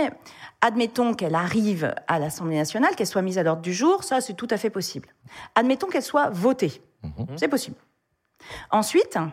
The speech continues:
Speaker 1: il y a quelque chose qui s'appelle la navette parlementaire. Donc, il faut que ça parte au Sénat.
Speaker 2: Elle sera jamais appliquée.
Speaker 1: Il faut que ça parte
Speaker 2: Ouais.
Speaker 1: au Sénat.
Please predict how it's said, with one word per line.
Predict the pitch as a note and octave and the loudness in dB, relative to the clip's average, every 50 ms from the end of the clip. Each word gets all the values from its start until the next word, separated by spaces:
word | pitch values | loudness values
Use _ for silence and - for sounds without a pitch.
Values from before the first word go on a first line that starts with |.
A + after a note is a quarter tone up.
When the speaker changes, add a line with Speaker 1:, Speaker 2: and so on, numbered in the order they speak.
| - _ _ _ | -10 _ _ _
Speaker 1:
il | - G#3+ | 2 2
y | B3+ | 2
a | A#3+ | 4
quelque | B3 G3 F#3 A3 | 2 0 -2 0
chose | G#3 F4 F#4 | -2 -2 -2
qui | - - | -2 -2
s'appelle | - - - D#4 D#4 | -4 0 2 2 2
la | B3+ G#3 | 4 2
navette | G3+ A3 A3+ A#3+ D#4 D#4 | 2 2 2 2 0 2
parlementaire. | - A#3+ A3 G#3+ G#3 F#3+ E3+ - - | 2 0 2 2 -2 -2 -4 -6 -8
Donc, | - - - | -8 -10 -8
il | |
faut | - C4 | -8 -10
que | - | -4
ça | - C#4 | -4 -2
parte | C4 - - - | -2 -2 -4 -2
au | A#3 | -6
Sénat. | G#3 - - - - D#4 B3+ F#3 C#3 - - | -8 -8 -10 -2 2 2 2 2 0 -4 -6
Speaker 2:
Elle | - F#2+ | -4 -4
sera | F2+ - C3 | 0 2 2
jamais | A#2+ G#2 A2 G2+ G#2+ | 2 4 4 4 4
appliquée. | F2+ - F2+ E2 - - - | 2 2 -2 -4 -4 2 2
Speaker 1:
Il | C4+ C4 | 2 4
faut | - G4+ | 4 2
que | F#4 - | 2 4
ça | - D4+ | 0 2
parte | C#4+ - E3 - - | 2 2 0 0 -4
Speaker 2:
Ouais. | C#3 | -4
Speaker 1:
au | D3+ D#3+ | -4 -4
Sénat. | E3 - E4+ F4 F#4 F4+ F4 | -2 0 2 4 6 4 4